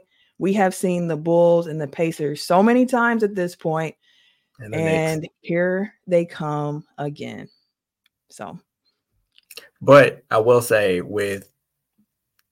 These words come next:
Speaker 2: uh, Dame's comments in the post-game press conference after the, the Vegas game, he got some get back for, uh,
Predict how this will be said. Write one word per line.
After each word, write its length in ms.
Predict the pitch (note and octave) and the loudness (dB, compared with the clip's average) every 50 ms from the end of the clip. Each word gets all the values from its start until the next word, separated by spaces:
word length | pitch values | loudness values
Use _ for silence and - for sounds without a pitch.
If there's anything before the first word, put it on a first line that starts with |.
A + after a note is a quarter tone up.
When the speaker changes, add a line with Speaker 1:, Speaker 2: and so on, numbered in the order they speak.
| _ - | _ -4
Speaker 2:
uh, 200 | G2 F#2+ F2 F#2 | -4 -4 -4 -2
Dame's 380 | F#2 A2+ A2 A2 A2 G#2+ G#2+ | 0 0 0 0 0 -2 -6
comments 480 | - A#2+ G#2+ G#2+ G#2+ G#2+ G#2 F#2+ - G#2 | -4 -4 -2 -2 -2 -6 -8 -8 -8 -10
in 100 | G2+ G2+ | -10 -10
the 80 | G2 | -10
post-game 720 | F#2+ - G#2+ G#2 G2+ - - - G2+ G2 G2 G2 G2 G2+ F#2+ | -8 -6 -6 -4 -6 -6 -8 -8 -8 -6 -8 -10 -10 -12 -10
press 300 | - - G#2+ G#2 - - | -6 -6 -4 -4 -6 -8
conference 420 | G2 G2 G2+ - G2 G2 G2 - - | -10 -12 -10 -10 -10 -10 -10 -10 -8
after 580 | A#2+ A2 G2+ - - - G#2+ G2+ G2+ G2+ G#2+ G#2 - _ _ _ _ _ _ - - - - _ _ _ _ _ _ _ _ _ _ | -6 -6 -6 -6 -8 -6 -6 -6 -6 -6 -10 -12 -16 _ _ _ _ _ _ -20 -20 -20 -20 _ _ _ _ _ _ _ _ _ _
the, 400 | - - G#2 A#2 A2 G#2+ G#2+ G#2+ G2 | -14 -2 0 4 4 6 4 4 2
the 100 | A#2 A2 | 0 4
Vegas 380 | A2 C#3 E3 D3 C3+ B2 - - | 6 6 8 8 8 6 6 4
game, 640 | B2+ A#2 A#2 A2+ A2+ A2+ A2+ A2 A2 A2+ A2+ A#2 _ _ _ _ _ _ _ _ _ _ _ _ | 4 4 4 2 0 -2 -4 -6 -8 -8 -12 -14 _ _ _ _ _ _ _ _ _ _ _ _
he 180 | _ _ C3+ C#3 | _ _ 0 4
got 140 | E3 E3 E3+ | 4 4 4
some 140 | - D3 C3+ | 2 -2 0
get 180 | D#3+ - - | 0 2 4
back 280 | B2+ A#2+ G2+ - - - | 6 6 6 4 2 -2
for, 360 | - A#2 A2+ A2+ A2+ A2 A2 | 0 0 2 4 4 4 4
uh, 420 | A2 G#2+ G#2+ G#2+ G#2+ G#2+ G#2+ G#2+ | 4 4 2 2 0 0 -2 -4